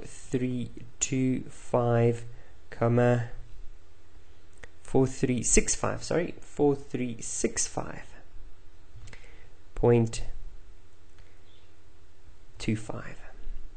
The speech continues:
There we go. That would be the value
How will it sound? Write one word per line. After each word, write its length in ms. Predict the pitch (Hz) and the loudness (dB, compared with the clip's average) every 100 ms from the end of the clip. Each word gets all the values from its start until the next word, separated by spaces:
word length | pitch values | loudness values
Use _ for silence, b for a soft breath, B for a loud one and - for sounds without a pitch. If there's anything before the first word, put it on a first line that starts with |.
| - - - - - - - - - - - - - - - - - B B | -6 -6 -6 -6 -8 -8 -6 -6 -6 -6 -6 -6 -6 -6 -8 -6 -6 B B
There 100 | 175 | 8
we 100 | 214 | 8
go. 260 | 220 220 127 | 12 12 12
That 560 | 107 110 156 226 - 131 | 10 10 12 12 8 2
would 220 | 131 - | 0 2
be 160 | 127 | 4
the 120 | 127 110 | 6 4
value 720 | 107 113 117 117 107 135 | 10 10 12 8 4 2